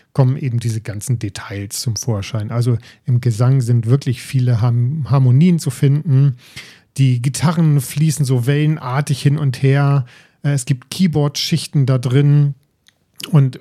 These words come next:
verleihen dem Ganzen eine unfassbare Dichte. Ähm, sogar so ein bisschen Ambient kommt drin vor. Deswegen habe ich eben Pink Floyd als Referenz, äh, gewählt. Aber apokalyptischer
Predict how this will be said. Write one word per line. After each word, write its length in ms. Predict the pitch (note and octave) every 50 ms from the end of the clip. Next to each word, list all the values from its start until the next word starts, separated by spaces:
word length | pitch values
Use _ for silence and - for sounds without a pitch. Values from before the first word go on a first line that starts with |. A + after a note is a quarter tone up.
| _ -
verleihen 520 | - - - C#3 B2 B2+ B2 C3+ C#3+ C#3+
dem 160 | C3 C3 B2+
Ganzen 320 | A#2+ B2+ C3+ B2+ - D3 B2+
eine 260 | A#2+ B2 B2 B2 C#3
unfassbare 600 | D3+ C3+ A#2+ - - B2+ - - A#2+ A2+ A2 B2
Dichte. 500 | - - C#3 - - - - A2 C#3 D#3+ - - - - - - - - - - - _ E4 D4+ -
Ähm, 420 | G3 C#3+ C3 C3 C3 B2+ C3 D3 - _ _ _ _ _ _ _ _ _ _ _ _ _ _
sogar 280 | - C#3 D3+ C#3+ E3 D3+
so 100 | C#3+ D3+
ein 20 | D3
bisschen 260 | D#3+ - - C#3+ - -
Ambient 720 | E3 D3+ D#3+ F3 F#3 E3+ F3+ F3 F#3 F#3+ F#3+ G3 - - _ _
kommt 340 | - F3+ F#3 F#3 F3+ - -
drin 140 | F3 E3+
vor. 260 | - - F#3+ F#3+ G3+ F#3
Deswegen 300 | C#3+ A#2+ - C#3 B2 B2
habe 160 | B2+ B2+ B2
ich 100 | - -
eben 240 | C#3+ B2+ B2+ B2 A#2+
Pink 240 | - C3 A#2+ A#2+
Floyd 320 | - - C3+ B2+ C#3+ E3 D3+
als 240 | C3+ C#3 C3+ - D3+
Referenz, 560 | C#3+ - D3+ B2+ B2 C#3 D3 D3 - - - _ - - -
äh, 340 | C#3 C3+ C3 C3+ C#3 C3+ C3
gewählt. 580 | A#2+ C3+ A#2 A2 B2+ C3 C#3 C#3+ C#3+ C#3 - - - - - _ _ _
Aber 440 | - C3 B2 C3+ C3 C3 C3+ C3 B2 - _ _ _ _ _ _ _ _
apokalyptischer 1120 | - C3+ A#2+ - B2 - - A#2+ A#2+ A#2 C#3+ E3 - - E3+ D3 - - D#3+ D3+ D#3 D3 B2